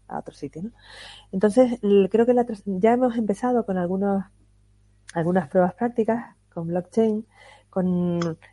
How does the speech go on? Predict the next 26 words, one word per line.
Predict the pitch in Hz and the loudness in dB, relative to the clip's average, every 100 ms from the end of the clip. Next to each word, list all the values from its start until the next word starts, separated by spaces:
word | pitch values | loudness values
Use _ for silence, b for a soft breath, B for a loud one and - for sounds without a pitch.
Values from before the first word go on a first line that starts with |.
| _ | _
hicimos | 202 - 208 214 | -4 0 0 0
un | 202 | -2
pequeño, | 196 190 180 180 175 170 170 - b b b | -2 0 2 2 2 2 -2 -6 b b b
eh, | - 180 | -2 0
grupo | 180 185 190 | 2 4 4
de | 185 | 4
trabajo | 180 226 226 226 208 | 2 0 -2 -6 -4
con | 190 180 | -6 -4
productores | 170 165 - 175 185 175 | -4 -4 -4 -2 -2 -4
de | 165 160 156 156 156 | -6 -4 -4 -6 -4
quesos, | 220 220 - 208 196 | -4 -4 -4 -6 -4
vinos, | 214 202 196 196 - _ b b b - | -4 -2 -2 -4 -10 _ b b b -8
em, | 175 170 165 160 160 156 - | -4 -2 -2 -2 -6 -8 -4
miel, | 196 208 202 208 - b b b - | 0 2 2 0 -6 b b b -6
mm, | 185 180 175 170 165 160 156 156 156 - - | -2 0 0 0 -2 -2 -4 -4 -6 -10 -4
y, | 175 170 165 160 160 160 156 156 | -2 0 0 0 0 -2 -2 -4
y | - | -4
viendo | 170 180 190 | 0 2 2
cómo | 196 196 190 | 0 0 0
podíamos | 180 175 175 175 | 0 0 0 -2
hacer | 175 - 180 | -6 -2 -2
para, | - 185 185 196 b b b b - | 0 2 0 -2 b b b b -4
eh, | 175 160 160 | 0 0 2
que | 170 | 0
el | 160 | 2
blockchain, | 175 175 - 185 185 | 2 0 2 2 2